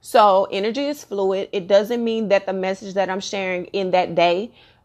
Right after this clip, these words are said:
um, for that day will be for you that day. But time is, time is of an illusion. So therefore,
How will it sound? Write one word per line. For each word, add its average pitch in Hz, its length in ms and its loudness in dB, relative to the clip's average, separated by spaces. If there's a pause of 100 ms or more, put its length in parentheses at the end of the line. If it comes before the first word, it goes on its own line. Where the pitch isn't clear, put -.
um, 185 340 0
for 233 240 4
that 202 240 4
day 208 400 0 (100)
will 202 180 0
be 202 220 -4
for 208 240 -2
you 220 220 -4
that 160 240 -2
day. - 280 -10 (200)
But - 340 0
time 175 320 -6
is, - 160 -14 (340)
time 202 300 0
is 180 160 -4
of 170 140 2
an 165 100 -2
illusion. 175 460 -2
So 175 160 -2
therefore, 165 640 0